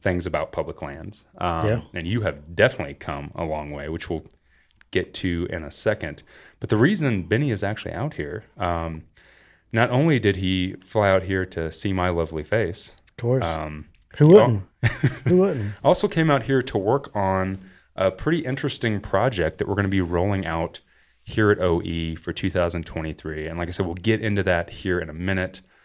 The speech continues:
Speaker 1: uh, where we're gonna be sponsoring five people, five adventurers in two thousand twenty-three to go out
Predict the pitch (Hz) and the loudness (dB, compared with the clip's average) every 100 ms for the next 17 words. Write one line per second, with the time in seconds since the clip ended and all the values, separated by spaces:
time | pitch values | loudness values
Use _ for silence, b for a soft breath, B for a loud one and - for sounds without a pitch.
0 | b - 82 78 78 92 95 98 98 90 | b -6 -2 -2 0 0 0 0 -2 -2
1 | - - 92 87 95 - 85 82 78 - | -4 -2 -2 -2 -4 -4 -4 -4 -8 -12
2 | _ _ _ _ - - 98 98 98 101 | _ _ _ _ -10 2 4 4 2 -2
3 | - _ - 92 82 76 73 _ _ _ | -8 _ -6 -6 -4 -6 -8 _ _ _
4 | - 107 104 98 87 95 98 87 76 73 | -2 4 4 4 0 0 0 -2 -4 -6
5 | - 78 - 92 90 85 82 - 90 82 | -10 -10 -6 0 0 0 -4 -6 -6 -6
6 | - 82 78 - 85 87 87 85 - | -6 -8 -6 -2 4 4 6 2 -2